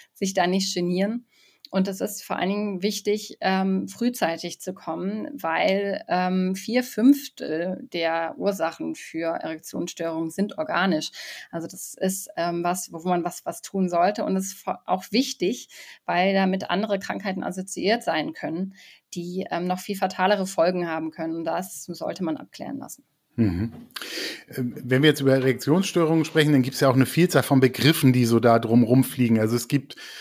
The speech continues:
Speaker 2: erektile Dysfunktion als Fachbegriff, es gibt Impotenz, es gibt Potenzstörung. Wie grenzt man das voneinander ab? Also was ist die Definition und wann ist es ein Fall für dich?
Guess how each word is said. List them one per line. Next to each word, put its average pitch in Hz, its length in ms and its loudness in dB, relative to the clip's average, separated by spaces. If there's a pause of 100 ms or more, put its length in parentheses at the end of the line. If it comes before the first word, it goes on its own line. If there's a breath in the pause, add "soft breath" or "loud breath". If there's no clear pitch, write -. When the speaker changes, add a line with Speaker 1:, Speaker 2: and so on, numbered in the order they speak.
Speaker 2:
erektile 139 560 6
Dysfunktion 170 600 6
als 123 160 4
Fachbegriff, 156 680 2
es 127 200 -6
gibt 135 280 -2
Impotenz, 175 720 6
es - 180 -4
gibt - 260 -2 (260 loud breath)
Potenzstörung. 160 1160 6 (220 loud breath)
Wie 127 540 -6
grenzt 180 440 4
man 156 160 6
das 147 140 2
voneinander 147 500 6
ab? 143 160 2
Also 113 240 4
was 131 160 4
ist 156 180 -2
die 139 120 2
Definition 139 880 6
und 131 160 2
wann 135 140 6
ist 160 160 0
es 139 160 -6
ein 139 80 4
Fall 127 260 6
für 120 140 -4
dich? - 440 2